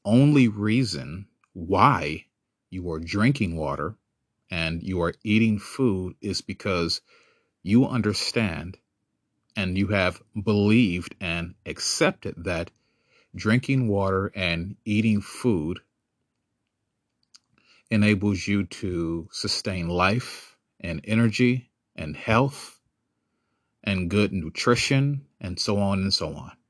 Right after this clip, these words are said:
That is the only reason why you eat and the only reason why you drink. You believe that drinking water somehow is going to quench your thirst. You believe that drinking water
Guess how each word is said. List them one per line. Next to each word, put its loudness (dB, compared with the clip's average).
That 0
is -4
the -4
only 4
reason -4
why -4
you -4
eat -14
and -6
the -4
only 0
reason -2
why -2
you -4
drink. -4
You 0
believe 0
that -2
drinking 2
water 2
somehow 0
is -4
going -6
to -10
quench -4
your -4
thirst. -4
You -4
believe -4
that -6
drinking -6
water -2